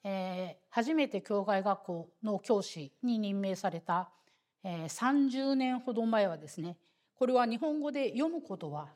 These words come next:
できなかったわけであります。ただ、えー、前任地にいた頃にですね、新学生をゆく-、雪かき隊として呼んで、で、まあ、大体、が-、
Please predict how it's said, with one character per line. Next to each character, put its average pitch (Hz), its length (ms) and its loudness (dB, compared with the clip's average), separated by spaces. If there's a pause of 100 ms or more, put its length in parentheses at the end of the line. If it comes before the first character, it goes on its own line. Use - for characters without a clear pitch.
(140)
で 202 120 -2
き 285 120 0
な 294 100 2
か 160 140 -10
っ 151 100 -14
た 156 100 -10
わ 123 100 -14
け - 80 -20
で - 80 -20
あ - 40 -20
り - 80 -20
ま - 60 -20
す。 - 920 -20
た 285 80 0
だ、 240 240 6 (300)
え 190 540 -2 (300)
ー、 - 40 -6
前 262 120 6
任 247 260 2
地 175 380 -12
に 226 160 0
い 202 60 -6
た 208 180 2
頃 202 260 0
に 165 140 -6
で 151 80 -12
す - 120 -14
ね、 208 280 -2 (500)
新 254 300 -2
学 214 180 4
生 185 200 0
を 196 200 0
ゆ 208 120 -4
く-、 240 200 -14 (240)
雪 208 300 0
か 285 120 6
き - 120 -12
隊 285 240 -2
と 285 100 -2
し - 100 -8
て 247 360 0 (200)
呼 214 140 0
ん 196 140 0
で、 180 240 0 (560)
で、 226 280 0 (280)
ま 262 140 8
あ、 - 200 -2
大 240 160 2
体、 208 300 -2 (2000)
が-、 - 160 -4